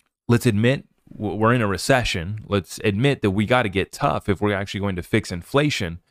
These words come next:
And let's also admit on the world stage that our currency is being left behind. It's not just those that we push into a corner like, you know, the big bad bear, Mister Putin, but even our close allies at one point, Saudi Arabia, are now saying that they're ready to do trade without the dollar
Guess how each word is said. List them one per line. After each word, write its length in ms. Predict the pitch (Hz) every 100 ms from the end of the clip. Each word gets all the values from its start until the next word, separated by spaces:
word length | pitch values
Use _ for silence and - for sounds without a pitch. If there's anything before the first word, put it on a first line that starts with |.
| _ _ _ _
And 100 | 131
let's 160 | 135 -
also 300 | - 214 214
admit 320 | 131 131 127
on 140 | 120
the 80 | 110
world 240 | 120 117 98
stage 420 | - 180 180 -
that 140 | 120
our 100 | 113
currency 460 | - 151 170 160 127
is 100 | 98
being 260 | 127 110
left 240 | 107 123 -
behind. 600 | 104 104 170 - - - _ _ - - -
It's 160 | 147
not 320 | 160 196 208
just 300 | 131 147 131
those 240 | 120 135 117
that 80 | 120
we 80 |
push 260 | 107 131 123
into 160 | 113 98
a 60 |
corner 340 | - 143 151 98
like, 240 | 90 87 _ -
you 80 | 95
know, 120 | 80
the 100 | 92
big 240 | 104 113
bad 260 | 110 104 95
bear, 220 | 120 117
Mister 260 | 101 - 85
Putin, 520 | - - - 82 80 _ - - _ -
but 100 | 160
even 220 | 196 190
our 400 | 156 123 85 78 -
close 540 | - 139 - - - -
allies 560 | 110 165 180 95 98 101
at 100 | 87
one 180 | 104
point, 240 | 98 117 107
Saudi 320 | - 127 113
Arabia, 440 | 101 156 185 104
are 120 | 92 104
now 160 | 107
saying 360 | 101 - 120 110
that 140 | 104
they're 120 | 147
ready 260 | 175 131 117
to 80 | 98
do 140 | 113
trade 300 | 104 - 117
without 240 | 110 110 104
the 80 |
dollar 360 | 104 107 110 98